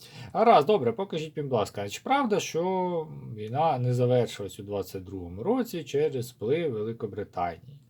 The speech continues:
Скажіть, вам правду. Торісас. Кану перевернута.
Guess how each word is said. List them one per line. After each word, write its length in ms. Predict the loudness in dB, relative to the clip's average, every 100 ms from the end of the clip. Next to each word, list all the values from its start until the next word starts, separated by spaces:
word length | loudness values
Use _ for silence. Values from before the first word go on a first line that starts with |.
| _
Скажіть, 320 | -14 -12 -12
вам 120 | -16 -16
правду. 200 | -20 -20 _ -20 -20 -20 -20 _ _ -20 _ _ _ -20 -20 -20 _ -20 -14 -14 -16 _ _ _ _ _ _ _ _ -20 -16
Торісас. 920 | -10 -8 -8 -10 -8 -8 -10 -16 -20 -20 -20 -20 -20 -20 _ -20 -20 -20 -20 _ _ _ _ _ _ _ _
Кану 340 | -14 -8 -6 -6
перевернута. 1120 | -6 -4 -4 -6 -8 -12 -16 -20 -20 -20 -20